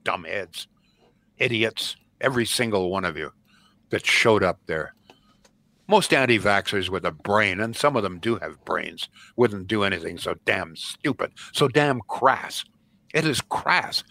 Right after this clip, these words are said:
I mean, it is really, you, you wanna talk about, like, garbage, garbage people? That, this is what these are. Anybody that would show up with children and curse and swear profanities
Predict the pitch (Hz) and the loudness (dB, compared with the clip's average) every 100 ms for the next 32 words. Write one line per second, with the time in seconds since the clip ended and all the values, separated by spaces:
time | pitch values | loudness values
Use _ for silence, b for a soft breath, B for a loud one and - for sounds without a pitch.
0 | B - 147 165 151 139 127 175 156 B | B 0 2 4 4 4 4 0 -2 B
1 | B 160 226 202 180 208 202 151 - 135 | B 2 2 4 2 4 2 2 4 4
2 | 139 117 107 101 101 92 - - _ b | 6 4 4 4 0 -2 -6 -20 _ b
3 | b 107 101 113 123 139 135 - - _ | b -8 0 0 0 -4 -4 -6 -6 _
4 | _ - 139 147 156 139 - 143 - - | _ 0 4 4 2 -2 -6 -8 -8 0
5 | 175 165 208 - 165 151 - 139 123 123 | 0 2 2 2 0 0 0 -2 0 0
6 | 101 B B B 196 240 196 180 151 120 | 0 B B B 0 2 4 6 4 4
7 | 117 113 - 190 147 131 110 - - - | 2 4 6 8 8 6 0 -4 -4 2
8 | 135 92 80 - b b - 110 - - | 2 2 -4 -16 b b -10 -4 0 4
9 | 196 - - 98 - - 151 147 135 117 | 4 2 -4 -6 -4 0 6 6 6 2
10 | 104 - 131 110 82 90 - | -2 0 0 0 -4 -8 -12